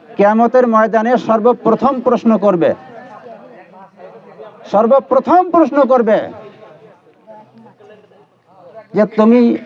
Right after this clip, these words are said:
সালাত পড়েছো কি?" আমরা, আল্লাহ রসুল বলেছেন যে যদি এই প্রশ্নের জবাব দিতে পারে, ফাইন সলাহাত, যদি এটার জবাব দিতে পারে,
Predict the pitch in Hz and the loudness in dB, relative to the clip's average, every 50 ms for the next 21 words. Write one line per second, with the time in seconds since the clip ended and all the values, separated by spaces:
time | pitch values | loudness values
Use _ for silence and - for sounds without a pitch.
0 | - - - - - 175 175 185 202 214 - - 196 - 185 190 190 233 214 - | -16 -20 -20 -10 -4 -2 0 0 0 -2 -2 -2 0 0 0 0 0 -2 -2 0
1 | 226 247 294 320 302 254 220 - - - - - - - - - - - - - | 2 2 4 4 2 0 -4 -12 -18 -20 -20 -20 -20 -20 -20 -20 -20 -20 -20 -20
2 | - _ _ - 151 147 147 - 160 160 170 - 156 147 147 151 151 - - _ | -20 _ _ -20 -20 -20 -20 -20 -20 -20 -20 -20 -20 -20 -20 -20 -20 -20 -20 _
3 | _ _ 143 _ _ _ - - _ _ _ _ _ _ _ _ _ _ _ _ | _ _ _ _ _ _ -20 -20 _ _ _ _ _ _ _ _ _ _ _ _
4 | _ _ _ - 160 196 220 233 - - 165 196 233 233 233 254 247 247 226 - | _ _ _ -2 -2 0 0 0 0 0 0 -2 0 2 0 0 0 0 -2 0
5 | 277 285 294 285 285 - - - - - 117 127 160 214 240 277 247 - 269 254 | 0 0 0 0 -6 -8 -12 -20 -16 -12 -6 -2 0 2 2 2 2 2 0 -2
6 | 240 262 302 320 - - - - - - _ - _ - - - 135 180 226 233 | 0 0 0 0 -2 -6 -16 -20 -20 -20 _ -20 _ -20 -14 -4 0 2 2 2
7 | 233 220 - - 135 131 151 196 208 196 208 294 269 226 220 247 262 220 - 233 | 2 0 -2 -6 -6 -2 0 0 0 0 0 0 2 2 2 0 -2 -2 0 0
8 | 247 233 - - 262 269 240 185 170 214 208 220 247 240 185 185 233 220 233 233 | 0 0 0 -2 0 0 0 0 0 -2 0 0 0 -2 0 -2 -2 0 0 0
9 | 202 226 202 208 - - 208 220 240 240 247 - - 220 226 226 247 247 220 226 | 0 0 -2 -2 -4 -4 -4 -2 0 0 0 0 0 0 0 2 2 2 2 0
10 | 262 269 - - - - - _ _ - - - - - 151 175 180 214 269 277 | -2 -2 -2 -6 -18 -20 -20 _ _ -20 -20 -20 -6 -2 -2 0 2 0 0 2
11 | 269 254 262 262 254 233 175 190 214 220 262 269 220 190 202 240 247 294 285 247 | 2 2 2 2 0 0 0 -2 0 0 0 -2 -2 0 0 0 2 2 0 2
12 | 277 277 285 285 269 240 165 | 2 2 2 2 2 0 -2